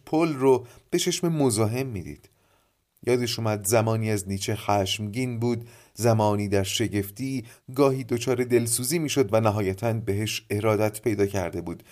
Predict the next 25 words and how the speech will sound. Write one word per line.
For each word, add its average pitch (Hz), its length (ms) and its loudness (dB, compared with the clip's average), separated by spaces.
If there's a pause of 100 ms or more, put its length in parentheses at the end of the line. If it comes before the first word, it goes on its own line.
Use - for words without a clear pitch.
(200)
اما 120 280 2
الان 113 540 -2 (760)
دیگه 95 340 -4
اسمش 92 540 -4
نیاز 98 600 0
بود. - 320 -20 (640)
برویر 131 440 2
به 127 160 -2
نیچه 117 320 -4
نیاز 139 760 0
داشت. - 480 -10
اما 147 420 2 (360)
چرا؟ 190 680 0 (1000)
چی - 340 2
باعث 170 400 4
می‌شد 117 300 -2
برویر 107 500 2
این 156 280 0
فیلسوف 143 600 -4 (180)
اونق 151 480 4
یه 160 260 4
دنده 147 360 2
و 135 100 4
سیبیلی 120 480 -2
رو 120 260 4